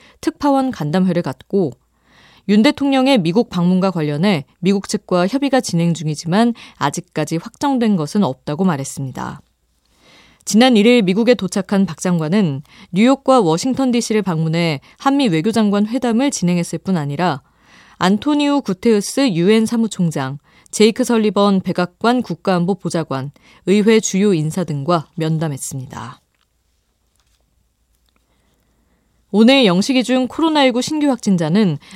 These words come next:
만 사천육백스물네 명으로 집계됐습니다.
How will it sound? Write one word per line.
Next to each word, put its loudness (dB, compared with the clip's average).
만 4
사천육백스물네 -2
명으로 2
집계됐습니다. -6